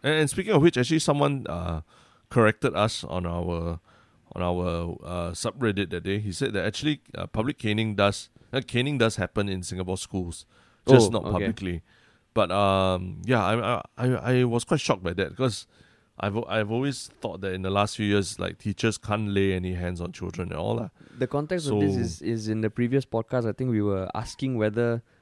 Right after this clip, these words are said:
Speaker 2: because in our time, like, kids were hauled up, uh, to the front of Monday Assembly to be caned if they did
Speaker 1: Yeah.
Speaker 2: something serious like stealing lah.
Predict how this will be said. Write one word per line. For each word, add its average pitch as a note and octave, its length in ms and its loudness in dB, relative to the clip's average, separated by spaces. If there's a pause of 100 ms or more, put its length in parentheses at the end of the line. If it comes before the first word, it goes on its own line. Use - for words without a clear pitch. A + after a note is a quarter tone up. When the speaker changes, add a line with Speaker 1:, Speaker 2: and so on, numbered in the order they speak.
(140)
Speaker 2:
because D3 220 4
in C#3 80 -2
our C3+ 240 2
time, E3 440 -2
like, G#2 300 -2
kids C#3 220 0
were G2+ 120 -2
hauled A2 340 0
up, A#2+ 260 0
uh, - 160 -8
to G2+ 60 -2
the G2 80 0
front A2+ 260 -2
of G2 80 -2
Monday G2+ 480 -2
Assembly G#2 400 -2
to G#2+ 100 -14
be F#2 120 -6
caned A2 400 -2 (240)
if G2+ 200 -2
they G2+ 160 2
did A2 160 0
Speaker 1:
Yeah. F2 60 -2
Speaker 2:
something G2+ 280 -2
serious G2 360 -2
like F2+ 160 -6
stealing G#2 460 -2
lah. F2 100 -4